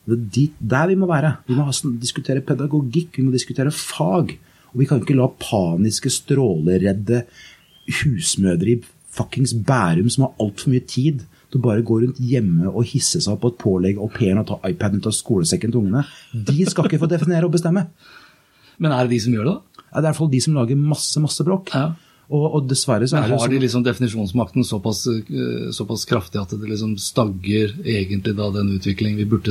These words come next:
Speaker 2: sett i skolen? Tenk, tenker du?
Speaker 1: Ja, jeg tror, jeg vil ikke si at de alene gjør det,
Speaker 2: Nei.
Speaker 1: men, eh, men de er med å påvirke den offentlige debatten i stor grad, fordi de har tid til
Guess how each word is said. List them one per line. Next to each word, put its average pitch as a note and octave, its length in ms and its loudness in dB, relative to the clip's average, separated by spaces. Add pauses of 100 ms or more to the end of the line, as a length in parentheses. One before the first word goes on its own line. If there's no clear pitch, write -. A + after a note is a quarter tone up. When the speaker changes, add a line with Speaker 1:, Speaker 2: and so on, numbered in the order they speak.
Speaker 2:
sett G2 160 -4
i G#2+ 80 -2
skolen? G3 320 2
Tenk, A2+ 320 2
tenker A2 240 0
du? A2+ 60 0 (260)
Speaker 1:
Ja, G#3+ 320 -2
jeg E3+ 140 0
tror, F3 160 2
jeg C3+ 80 -2
vil C3 160 2
ikke F3+ 160 0
si D3+ 100 0
at C3 80 -4
de A2 320 -2
alene F#2 560 0
gjør F2+ 240 0
det, G#2 140 -2
Speaker 2:
Nei. C3 180 0
Speaker 1:
men, C3+ 160 0
eh, C3 240 0
men B2 160 0
de A#2+ 80 0
er C3 80 0
med B2 160 -2
å A#2+ 80 -10
påvirke F2+ 640 -2
den G#2+ 80 2
offentlige F2+ 240 -4
debatten F#2 320 -4
i G2+ 80 -4
stor F#2+ 160 0
grad, D#3+ 300 0 (560)
fordi G2 340 -2
de A#2 160 2
har G2+ 160 0
tid F2+ 320 0
til A#2+ 160 4